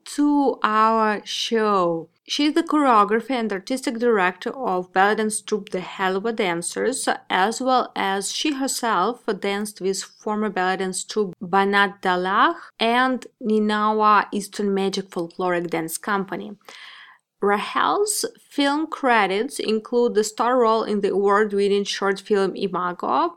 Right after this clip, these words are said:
as well as a featured performance in an episode of popular T V show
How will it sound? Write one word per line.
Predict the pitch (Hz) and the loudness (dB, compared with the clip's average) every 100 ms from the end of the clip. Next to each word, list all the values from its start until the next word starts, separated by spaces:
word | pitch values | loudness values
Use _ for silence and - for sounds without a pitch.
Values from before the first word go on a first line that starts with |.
| _ | _
as | 214 247 262 | 2 2 4
well | 262 247 | 2 2
as | - 208 202 | 0 0 0
a | 208 | -4
featured | - 277 302 277 | -4 -4 -2 -2
performance | 247 - 240 233 233 220 - | -4 -2 0 0 -2 -4 -8
in | 208 | -6
an | 196 190 _ | -6 -8 _
episode | 208 240 240 202 185 185 - | -2 -2 -2 -2 -2 -2 -8
of | - | -8
popular | - 240 240 220 | -4 -2 0 -2
T | 220 - | -4 -6
V | 196 | -6
show | - 220 214 208 214 214 | -6 -4 0 2 2 0